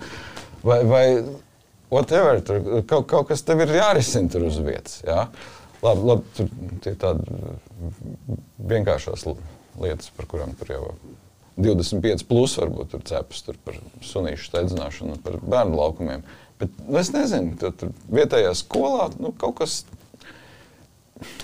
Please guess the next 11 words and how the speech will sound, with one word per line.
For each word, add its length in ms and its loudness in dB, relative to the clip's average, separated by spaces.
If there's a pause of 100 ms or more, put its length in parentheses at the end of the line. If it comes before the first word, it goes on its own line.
reāli 560 2
nav 200 0
kārtībā. 560 0 (480)
Un 120 -4
t-, 160 -12
tā 160 2
būs 240 2
tava 200 2
iespēja. 400 -4 (100)
Uztaisi, 720 -2 (440)
uzraksti, 640 0